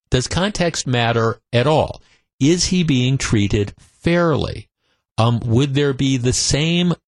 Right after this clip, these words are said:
flap if instead of actually saying the word, if his point was that, that he, he's frustrated by this, and if he had simply said, "Well, Colonel Sanders used the N-word,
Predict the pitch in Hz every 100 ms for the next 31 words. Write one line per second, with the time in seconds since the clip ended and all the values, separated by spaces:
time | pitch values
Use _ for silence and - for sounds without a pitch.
0 | _ - - 175 117 76 - - - _
1 | _ 113 123 - 143 135 127 120 110 -
2 | 101 - 170 190 170 107 82 76 95 123
3 | - _ - 131 131 - 170 170 135 127
4 | 127 - - - 104 - - - 117 123
5 | 104 - 156 - 151 123 117 110 101 104
6 | 113 - 98 - 104 - - 143 127 127
7 | 123 - - _ 131 117 - 180 165 -
8 | 147 139 131 113 123 123 - 110 120 -
9 | 160 240 220 123 82 78 143